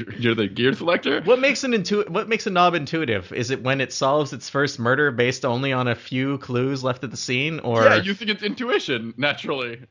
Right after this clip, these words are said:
Speaker 2: Or is it when it, it create, it, it removes interpersonal conflict by getting to the heart of the issue and leaving emotion aside?
Speaker 1: No, no, the, definitely the former. Um, I will say that, um, it's got a, it's got a bunch of all-wheel drive modes. It's got,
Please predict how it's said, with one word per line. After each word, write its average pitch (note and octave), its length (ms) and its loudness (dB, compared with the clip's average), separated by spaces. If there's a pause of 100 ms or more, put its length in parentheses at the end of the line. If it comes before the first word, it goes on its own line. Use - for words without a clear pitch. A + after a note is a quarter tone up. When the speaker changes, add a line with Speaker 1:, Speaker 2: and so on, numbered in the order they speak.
(380)
Speaker 2:
Or C#3 160 6
is C#3 120 4
it C#3 100 4
when C3+ 180 4
it, C3 280 2
it B2 260 2
create, C3+ 400 0
it, C3 220 -2
it B2+ 220 -4 (180)
removes C3 420 0
interpersonal C3+ 580 -2
conflict C3 580 0
by B2 120 0
getting B2 280 2
to B2+ 100 -8
the A#2 100 0
heart A#2+ 240 2
of A2 80 -4
the A2+ 140 0
issue C#3 340 -2
and A2 240 -4 (140)
leaving B2+ 260 0
emotion A2+ 400 0
aside? A#2 400 -2 (500)
Speaker 1:
No, B2 200 -6
no, G2 160 -8
the, G2+ 160 -8
definitely B2+ 380 -4
the G#2+ 100 -8
former. F#2 400 -10 (460)
Um, B2 580 -2 (840)
I D3+ 120 2
will F#3 140 -4
say E3 220 -4
that, C3+ 480 -2 (120)
um, A2+ 580 2
it's B2 140 -2
got E3 140 4
a, E3 160 -6
it's C#3 160 2
got D#3 300 0 (180)
a C3+ 60 0
bunch D#3+ 160 2
of D3+ 100 -6
all-wheel D#3+ 260 2
drive D#3 260 0
modes. E2 200 -6
It's F2 100 -16
got, F#2+ 320 0